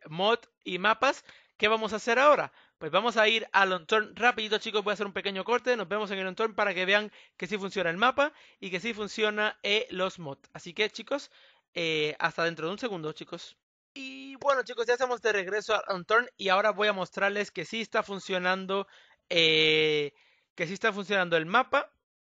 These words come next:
Eh, vamos a entrar aquí, le damos a play,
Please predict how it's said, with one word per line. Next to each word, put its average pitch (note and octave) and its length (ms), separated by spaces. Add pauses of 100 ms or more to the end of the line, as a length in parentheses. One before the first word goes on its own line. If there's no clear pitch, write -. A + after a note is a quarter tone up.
(120)
Eh, D#3 180
vamos E3 240
a E3 100
entrar D3+ 340
aquí, D3+ 440
le - 40
damos C#3+ 260
a C#3 160
play, A3+ 420